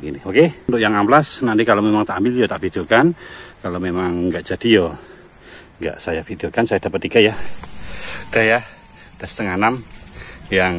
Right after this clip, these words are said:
ini bener-bener tak tutup. Untuk video yang ini, yang twin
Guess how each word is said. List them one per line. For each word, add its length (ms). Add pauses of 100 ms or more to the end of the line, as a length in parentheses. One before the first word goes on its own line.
(160)
ini 140 (1000)
bener-bener 320
tak 240
tutup. 240 (720)
Untuk 160
video 320
yang 160
ini, 240
yang 320
twin 320